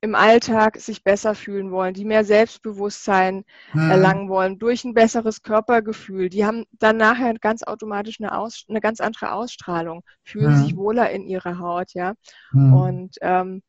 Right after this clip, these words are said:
Speaker 1: das ist so wichtig und es macht mir auch immer Spaß zu sehen, wie der Kunde kommt, mit welchen
Speaker 2: <laughs> Okay.
Speaker 1: Beschwerden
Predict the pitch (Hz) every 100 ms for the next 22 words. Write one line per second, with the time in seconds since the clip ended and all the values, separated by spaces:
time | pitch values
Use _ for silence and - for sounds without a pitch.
0 | _ _ 214 254 302 240 202 269 - -
1 | - 208 220 220 - 202 208 202 - -
2 | 208 233 - 214 202 226 269 233 233 226
3 | 233 220 220 196 233 226 311 392 - -
4 | - 143 208 214 226 208 208 143 208 240
5 | 262 311